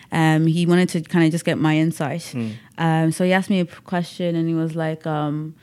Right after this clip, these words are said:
Speaker 1: "Have you, um, seen racism? Do, have you experienced racism
Speaker 2: Mm-hmm.
Speaker 1: personally?" And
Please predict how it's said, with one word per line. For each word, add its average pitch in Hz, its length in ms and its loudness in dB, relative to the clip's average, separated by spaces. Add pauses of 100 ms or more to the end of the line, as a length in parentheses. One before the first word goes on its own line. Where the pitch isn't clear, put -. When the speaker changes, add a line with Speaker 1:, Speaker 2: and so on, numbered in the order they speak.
(240)
Speaker 1:
"Have 165 240 -6
you, 175 880 -2
um, 151 640 -4
seen 202 520 -2
racism? 175 760 0
Do, - 160 -16
have 160 140 -4
you 165 120 0
experienced 170 420 -2
racism 165 340 -2
Speaker 2:
Mm-hmm. 175 120 -6
Speaker 1:
personally?" 156 500 0 (720)
And 185 520 2